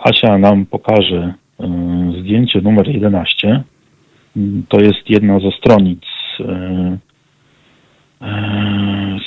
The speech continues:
spisanych, e, właśnie o tym procesie. Także jakby mamy źródło bezpośrednie. E, i po analizie, e, tego źródła, no, okazuje nam się wiele nieś-,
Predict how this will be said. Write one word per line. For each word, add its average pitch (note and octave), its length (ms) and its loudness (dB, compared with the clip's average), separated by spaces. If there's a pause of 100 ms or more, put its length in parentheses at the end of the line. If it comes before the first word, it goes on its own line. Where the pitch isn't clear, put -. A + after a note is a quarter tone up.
spisanych, - 920 2
e, G#2 640 2 (180)
właśnie A2+ 340 2
o - 20 6
tym B2+ 160 4
procesie. B2+ 460 2 (680)
Także G2 760 0 (400)
jakby G2 240 0
mamy A#2 320 6
źródło A2 320 2
bezpośrednie. G2 760 -2 (1600)
E, G2+ 440 0
i G#2+ 520 4 (180)
po G#2 260 2
analizie, G2+ 640 4 (240)
e, - 40 -6 (1700)
tego G2+ 240 2
źródła, G2 560 -2 (840)
no, A2 160 0
okazuje A2+ 380 4
nam B2 120 4
się G#2 200 0
wiele B2 220 4
nieś-, A2+ 300 0